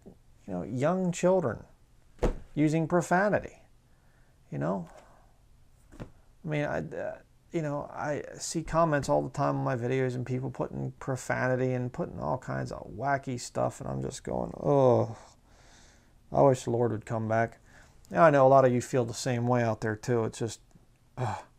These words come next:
you know, just to be able to finally have our reunion, you know, our, our, the body of Christ just come together up there in the clouds and meeting the Lord in the air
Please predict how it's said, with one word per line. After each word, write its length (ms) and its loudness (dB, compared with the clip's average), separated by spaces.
you 80 -8
know, 140 -4
just 240 0
to 60 -2
be 140 4
able 160 4
to 100 2
finally 680 0
have 280 6
our 360 6
reunion, 600 -2
you 100 -14
know, 120 -12
our, 240 -10
our, 320 -8
the 80 -2
body 380 12
of 100 0
Christ 320 4
just 180 -8
come 200 -2
together 480 2
up 220 -8
there 200 2
in 100 -4
the 60 -8
clouds 360 0
and 100 -6
meeting 220 -6
the 60 -4
Lord 200 -2
in 60 -6
the 60 -6
air 320 -2